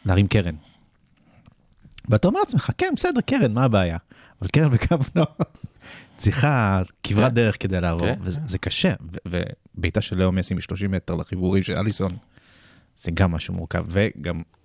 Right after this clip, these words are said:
Speaker 1: אני הייתי גם באותו, באותו חצי, אתם יודעים, ידעתי איך אפשר לגרום לבואטנג להחליק ולהקפיץ מעל נויר.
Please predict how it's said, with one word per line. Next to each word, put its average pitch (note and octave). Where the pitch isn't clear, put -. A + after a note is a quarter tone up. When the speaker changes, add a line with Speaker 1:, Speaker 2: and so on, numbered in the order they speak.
Speaker 1:
אני F2+
הייתי F#2
גם F#2
באותו, E2+
באותו E2+
חצי, C#3
אתם -
יודעים, F#2+
ידעתי F#2+
איך -
אפשר G#2
לגרום F#2+
לבואטנג F2+
להחליק F#2+
ולהקפיץ F2+
מעל F2
נויר. F2+